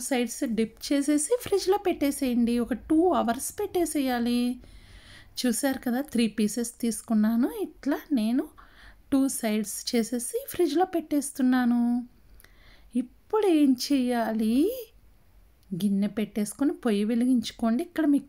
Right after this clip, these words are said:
క్వశ్చన్ అడగాలి కదా, ఏం క్వశ్చన్ అడుగుతున్నానో తెలుసా? మనకి దిక్కులు ఉన్నాయి కదా, దిక్కుల్ని తెలుగులో ఏమంటారు?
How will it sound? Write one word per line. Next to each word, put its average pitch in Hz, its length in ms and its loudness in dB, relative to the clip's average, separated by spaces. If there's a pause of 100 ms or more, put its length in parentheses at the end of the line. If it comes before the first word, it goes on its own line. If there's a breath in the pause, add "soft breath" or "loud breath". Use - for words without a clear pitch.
క్వశ్చన్ 302 460 -2
అడగాలి 269 460 0
కదా, 208 180 -2 (220)
ఏం 247 160 0
క్వశ్చన్ 240 320 -2
అడుగుతున్నానో 202 540 -2 (120)
తెలుసా? 196 380 -6 (3750 loud breath)
మనకి 240 380 0 (240)
దిక్కులు 294 460 2
ఉన్నాయి 320 300 6
కదా, 226 200 0 (560 soft breath)
దిక్కుల్ని 285 500 2 (160)
తెలుగులో 233 380 2 (260)
ఏమంటారు? 262 840 2